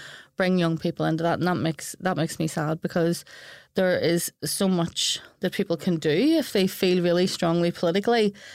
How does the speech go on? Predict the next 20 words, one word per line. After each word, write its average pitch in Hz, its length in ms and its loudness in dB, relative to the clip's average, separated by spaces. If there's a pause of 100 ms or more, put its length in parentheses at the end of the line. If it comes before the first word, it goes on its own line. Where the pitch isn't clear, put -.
(260)
to 180 300 2
advance 165 360 0
their 170 100 0
causes 165 440 0
in 165 100 2
a 165 60 2
political 165 600 0 (440)
and 160 440 2
in 151 100 2
a 156 60 0
positive 160 560 0
way 156 380 2 (260)
without 170 680 -2 (260)
risking 170 460 0
their 175 180 4
lives, 196 500 2 (140)
ruining 165 400 4
somebody 151 400 0
else's 185 420 2
life, 185 380 0